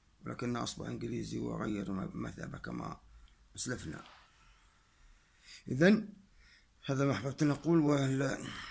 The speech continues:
وال-، والكلام بالنسبة لجزيرة العرب له علاقة بالكتاب المقدس.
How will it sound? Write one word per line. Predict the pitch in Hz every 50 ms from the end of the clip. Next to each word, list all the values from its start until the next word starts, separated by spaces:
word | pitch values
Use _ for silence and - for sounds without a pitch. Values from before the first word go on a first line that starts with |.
| - - - - - 117 -
وال-، | - 117 120 92 - 131 135 - -
والكلام | - 127 123 113 - 127 110 117 127 135 139 135 120 - - -
بالنسبة | - 110 110 - 123
لجزيرة | 113 113 117 117 117 123 123 113 -
العرب | 120 117 117 135 127 127 110 - - -
له | - - 123 120
علاقة | 127 123 123 127 135 131 - - 120 113
بالكتاب | 110 117 117 113 113 113 - - - - - - - 110 107 - 117 113 95 92
المقدس. | 95 - - - 107 101 98 104 101 - - -